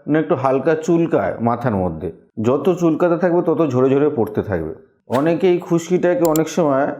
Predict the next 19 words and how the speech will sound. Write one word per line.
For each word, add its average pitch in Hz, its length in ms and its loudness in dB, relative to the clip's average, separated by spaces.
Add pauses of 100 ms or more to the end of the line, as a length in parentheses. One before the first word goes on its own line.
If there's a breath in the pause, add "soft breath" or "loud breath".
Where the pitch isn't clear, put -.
(600)
আমাদের 139 280 0
একটা 165 140 0
রোগ 147 320 2
হয় 151 200 2
মাথার 131 320 0
মধ্যে, 101 480 -2 (480)
মাথার 120 320 -2 (100)
চুলের 120 300 2
মধ্যে 123 520 0 (240)
অ্যালোপেশিয়া 151 640 2
বলে 147 200 2
একটা 143 160 0
রোগ 127 240 2
হয় 160 180 2
আর 143 60 0
সোরিয়াসিস 151 640 0
বলে 113 180 2
রোগ 90 260 0
হয়। 85 160 -10